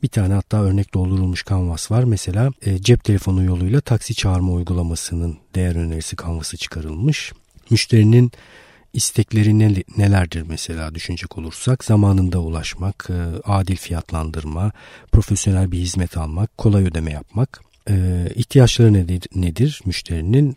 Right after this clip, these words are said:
Taksi çağırmak, taksi bulmak, e, taksinin ulaşacağı yeri rahat bir şekilde tarif edebilmek, kolayca ödeme yapabilmek. Korkuları nelerdir? Çok fazla beklemek, taksi bulamamak, taksinin gereğinden fazla para vermesi, onu dolaştırması,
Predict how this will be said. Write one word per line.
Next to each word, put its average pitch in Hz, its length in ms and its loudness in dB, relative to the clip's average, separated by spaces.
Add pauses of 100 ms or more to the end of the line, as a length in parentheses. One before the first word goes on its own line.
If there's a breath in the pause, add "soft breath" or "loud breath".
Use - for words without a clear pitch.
(140)
Taksi 110 300 0
çağırmak, 78 600 -4
taksi 98 400 -2
bulmak, 82 640 -4
e, 92 40 -2 (340)
taksinin 101 480 0
ulaşacağı 95 500 -2
yeri 85 340 -4
rahat 90 280 -4
bir - 40 -8
şekilde 82 440 -8
tarif 90 380 -6
edebilmek, 78 600 -2 (120)
kolayca 101 420 2
ödeme 98 260 2
yapabilmek. 78 720 -4 (120)
Korkuları 135 520 6
nelerdir? 98 600 0 (200)
Çok 113 180 2
fazla 95 340 0
beklemek, 85 480 -6
taksi 92 340 -4
bulamamak, 85 640 -2
taksinin 104 600 2
gereğinden 98 540 2
fazla 92 360 -2
para 87 300 0
vermesi, 82 460 -4
onu 90 220 -2
dolaştırması, 87 920 -4